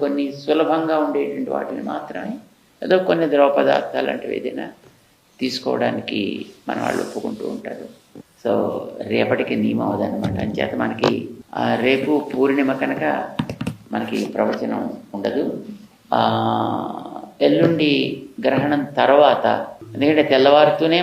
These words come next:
మన అభిషేకాలు చేసుకోవాలి పెరుమాళ్ళకి. మన అంతం కూడా మన మన ఇళ్ళల్లో బహుశా మళ్ళీ ఇంటిని కడుక్కోవడం, but పాటించేటటువంటి అలవాటు ఉండే వ్యక్తుల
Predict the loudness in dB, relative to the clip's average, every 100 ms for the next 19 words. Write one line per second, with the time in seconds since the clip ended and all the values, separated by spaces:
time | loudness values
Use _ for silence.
0 | 2 2 2 0 0 2 0 0 -6 -2
1 | -2 -2 -2 -4 -4 -6 -8 -16 -18 -8
2 | -4 -2 -2 2 4 6 6 6 6 4
3 | 4 4 6 6 6 6 2 -2 -8 -12
4 | -20 -20 -20 -2 2 4 6 6 6 4
5 | 2 -4 -12 -4 0 4 4 2 2 0
6 | 2 0 0 -2 -4 -8 -18 -20 -18 0
7 | 4 4 6 8 8 6 2 -2 -14 -20
8 | _ -4 -4 -4 -12 -14 0 2 2 0
9 | -4 -4 -2 -4 -2 -2 -2 -2 -2 0
10 | 2 2 2 -2 -2 -2 -2 -6 -6 -6